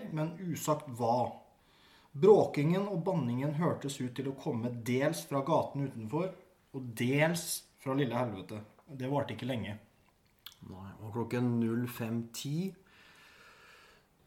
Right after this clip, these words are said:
Speaker 2: så sier Nils Ludvigsen at han mener å ha hørt snorking inne fra lille helvete, men han er usikker på om det var treogtyvende eller fireogtyvende, men han, det heller mest mot den fireogtyvende.
Speaker 1: Og så,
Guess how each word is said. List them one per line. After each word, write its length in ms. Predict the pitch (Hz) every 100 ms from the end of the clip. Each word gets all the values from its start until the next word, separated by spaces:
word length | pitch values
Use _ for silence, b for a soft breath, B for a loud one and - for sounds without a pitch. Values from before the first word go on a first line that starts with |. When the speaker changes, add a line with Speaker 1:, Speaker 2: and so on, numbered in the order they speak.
| -
Speaker 2:
så 160 | 127
sier 300 | 117 143 120
Nils 420 | 123 117 113 123 110
Ludvigsen 800 | 107 95 101 101 - 139 147 151
at 240 | 139 120
han 140 | 120 123
mener 260 | 127 101
å 60 | 107
ha 80 | 120
hørt 260 | 110 101
snorking 640 | - 127 135 - - 113 131
inne 220 | 135 101
fra 140 | 107
lille 240 | 107 117 104
helvete, 400 | 117 98 98 165 190 -
men 140 | -
han 240 | 120 120 123
er 140 | 156
usikker 480 | 110 - 101 - 110
på 260 | 107 117 117
om 200 | 123 113
det 100 | 120
var 180 | 113 117
treogtyvende 720 | 117 104 98 101 127 98 104
eller 220 | 104 104 104
fireogtyvende, 600 | 120 101 104 107 123 147
men 100 | 131
han, 280 | 117 120 123 120
det 160 | 113 117
heller 380 | 127 117 104 107
mest 240 | 107 104 -
mot 140 | 104
den 80 | 107
fireogtyvende. 560 | 117 98 95 95 82 - - _ _ _ _ _ _ _ _ -
Speaker 1:
Og 100 | 139
så, 280 | - 185